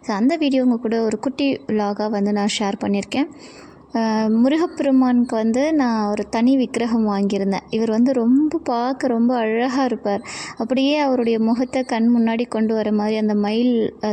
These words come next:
தோகை விரிச்சு நிக்கிற மாதிரி இருக்கும். So, நான் என்ன பண்ணேன் அப்படின்னா, இது ரொம்ப நாளா பூஜை அறையில வச்சு தான் வழிபாடு செஞ்சுட்டு இருந்தேன். ஆ, அப்போ ஒரு ஓரமா இருக்கிற மாதிரி எனக்கு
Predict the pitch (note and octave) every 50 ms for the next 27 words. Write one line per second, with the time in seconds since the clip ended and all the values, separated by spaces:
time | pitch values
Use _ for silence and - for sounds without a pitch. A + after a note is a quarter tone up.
0 | G#3 - A3+ A3 A#3 A3+ B3 A#3 A3+ G#3 G#3+ G#3+ - - - A#3+ A3+ G#3 G3+ -
1 | A3 G#3 G#3 G3+ G3+ G3+ G#3 G#3+ - G#3+ G3+ G3+ G3+ - G#3 A3 C4+ D#4 - -
2 | - - - - - - - - - - - C4+ C4+ C#4 C4+ C4+ C#4 F4 E4 F4+
3 | D4+ C#4+ C#4+ C#4+ C#4 - C#4+ D4 F4+ F4+ - D4 C#4 C#4 C#4 C#4 C#4 C#4 C#4+ D4
4 | C#4+ - C#4 C#4 B3+ C#4+ B3+ A#3 A#3 A3 A3 G#3+ G#3+ G#3+ G3+ G#3 - A#3 G#3+ A3+
5 | A3+ A3+ A3 G#3 G3+ G3+ F#3+ - - - A3 G#3+ G#3+ G#3+ - G#3+ G#3 G#3+ A3 -
6 | G#3 G3+ G3+ G3+ - G3+ G3 G3 G3+ A3 C4+ D#4 - - - - - - - -
7 | - - - - - A#3 A3+ A3 A3 G#3+ G#3+ - - - - A#3 B3 A#3+ D4 C#4+
8 | C#4 C#4 A#3+ G#3 A#3+ A#3+ A#3 B3 C4 C#4 D#4 E4+ E4 E4+ E4+ E4+ D#4+ C#4+ B3+ B3+
9 | B3 A#3 A#3 A3+ A3+ A3+ A#3 B3+ B3 A#3 A3 G#3 A3+